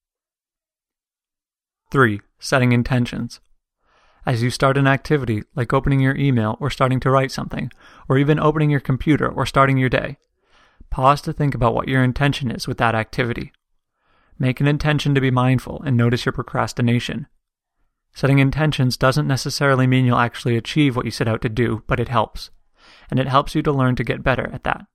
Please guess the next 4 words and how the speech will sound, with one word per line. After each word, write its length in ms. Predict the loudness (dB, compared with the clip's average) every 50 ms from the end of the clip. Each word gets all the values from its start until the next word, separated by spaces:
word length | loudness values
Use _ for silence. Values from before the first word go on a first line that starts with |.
| _ _ -18
with 140 | -18 -10 -4
practice. 560 | 0 0 0 0 -2 -10 -14 -14 -14 -14 -14 _ _ _ _ _ _ _ _ _ _ _ _ _ _ _ _ _ _ _ _ _ _ _ _ _ _ _ _ _ _ _ _ _ _ _ _ _ _ _ _ _ _ _ _ _ _ _ -2
Four, 400 | 0 0 0 0 -2 -6 -12 _ _ _ _ -2
reminders. 640 | 0 2 4 2 2 2 0 -2 -4 -6 -12 -14